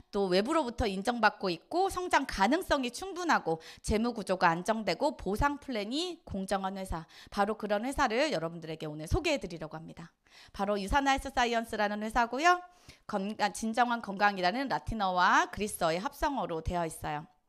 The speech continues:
어, 미생물학 면역학 박사이신 마리오네츠 박사님께서 창립한, 구십이 년도에 창립하신 회사로서 유산화는 진정한 세상에서 가장 건강한 가족, 그다음 세상에서 가장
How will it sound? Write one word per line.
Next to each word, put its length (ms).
어, 180
미생물학 560
면역학 380
박사이신 560
마리오네츠 480
박사님께서 840
창립한, 460
구십이 340
년도에 360
창립하신 840
회사로서 580
유산화는 640
진정한 600
세상에서 580
가장 420
건강한 560
가족, 480
그다음 240
세상에서 560
가장 480